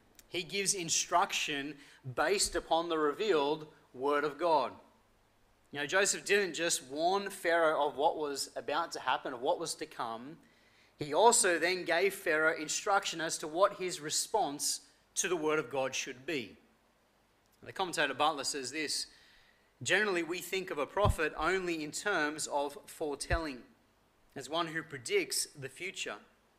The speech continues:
But he is a poor prophet if he does not tell us our present duties in view of his prophetic disclosures.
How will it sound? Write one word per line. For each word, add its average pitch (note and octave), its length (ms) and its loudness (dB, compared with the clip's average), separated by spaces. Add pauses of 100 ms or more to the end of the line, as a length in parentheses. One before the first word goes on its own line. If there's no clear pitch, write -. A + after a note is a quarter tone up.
(380)
But E3+ 100 -12
he G#3 300 -2
is F3+ 120 -2
a E3+ 40 -8
poor G3 320 -4
prophet F3+ 680 -2 (400)
if C3 100 -12
he D3+ 80 -10
does D#3+ 260 2
not D#3 180 -4
tell F#3 240 0
us C#3+ 200 0
our C#3 180 -2
present F3+ 540 0
duties A#2+ 640 -8 (420)
in C3+ 200 -12
view C#3 500 -2
of D3 260 -4
his C3 200 -8
prophetic B2 560 -8
disclosures. A#2+ 880 -6